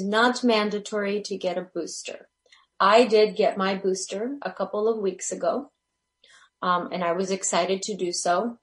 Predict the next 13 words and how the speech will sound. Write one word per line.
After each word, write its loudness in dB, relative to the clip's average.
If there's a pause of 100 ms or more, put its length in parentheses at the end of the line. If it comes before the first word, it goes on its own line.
Most -2
of -2
my 0
coworkers, -2
same -2
thing. -4 (500)
They -2
were -2
very 4
happy 0
to -8
do -10
so. -6